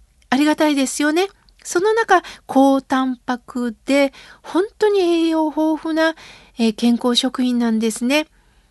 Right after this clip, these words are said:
また、小豆というのは、まあ、先ほど伝えたように食物繊維、タンパク質、ビタミンB、そして鉄やカリウムといったミネラル、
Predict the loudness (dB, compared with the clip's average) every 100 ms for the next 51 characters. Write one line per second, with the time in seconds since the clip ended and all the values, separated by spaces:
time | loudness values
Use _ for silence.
0 | _ _ _ _ _ _ _ -4 0 0
1 | 0 -4 _ -6 -2 0 -2 -4 -6 -4
2 | -4 -2 -2 -2 0 0 0 2 2 0
3 | -4 -18 -4 0 0 -2 -4 -2 -4 -6
4 | -4 -4 -2 -2 0 -2 -4 -4 -4 -4
5 | -4 -4 -2 -2 -4 -4 -4 -6 -6 -6
6 | -6 -6 -4 -2 0 -2 -2 0 2 2
7 | -4 _ -10 -4 -4 -2 -6 -6 -20 -18
8 | -4 -2 -2 2 4 4 0 -8 -6 -2
9 | 0 2 0 -2 -4 -2 -4 -2 -4 _
10 | -4 -4 -4 -14 -14 0 2 2 0 0
11 | 0 0 0 -2 -4 -8